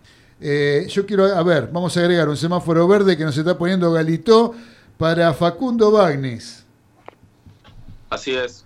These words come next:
Speaker 2: porque el rosarino llegó a la final del A T P doscientos cincuenta de Santiago y,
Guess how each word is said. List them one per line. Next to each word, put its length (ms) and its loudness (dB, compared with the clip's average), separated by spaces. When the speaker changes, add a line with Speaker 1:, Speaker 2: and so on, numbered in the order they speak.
Speaker 2:
porque 260 -16
el 240 -16
rosarino 460 -16
llegó 180 -14
a 40 -14
la 80 -14
final 260 -20
del 280 -18
A 100 -14
T 120 -18
P 140 -18
doscientos 240 -18
cincuenta 640 -16
de 120 -20
Santiago 680 -14
y, 320 -20